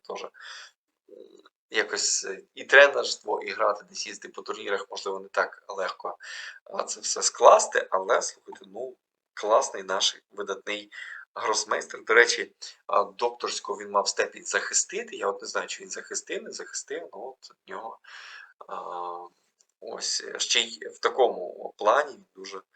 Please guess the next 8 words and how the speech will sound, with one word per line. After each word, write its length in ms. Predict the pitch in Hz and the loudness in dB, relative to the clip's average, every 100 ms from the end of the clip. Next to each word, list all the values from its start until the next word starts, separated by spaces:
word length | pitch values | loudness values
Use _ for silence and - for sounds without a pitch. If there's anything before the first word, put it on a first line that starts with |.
| - - - - _ - | -20 -20 -20 -20 _ -6
ерудований 880 | 104 98 101 120 120 98 90 90 _ | -4 -2 4 4 4 -2 -12 -18 _
і 320 | - 90 98 98 _ _ _ _ _ _ _ _ _ _ _ - - | -20 -18 -18 -18 _ _ _ _ _ _ _ _ _ _ _ -20 -12
розумний, 640 | 104 113 120 113 90 - - | -4 -2 0 -4 -8 -14 -10
розумний 560 | 98 104 98 90 90 87 | -8 -8 -10 -14 -16 -10
наш 140 | 87 | -4
шахіст. 560 | - - - 160 - _ - - - - - - | -2 -4 -6 -6 -6 _ -18 -14 -12 -12 -14 -4
А, 340 | 101 104 - | 4 6 12
Авескулов 580 | 120 127 - 185 170 - | 12 10 4 2 2 0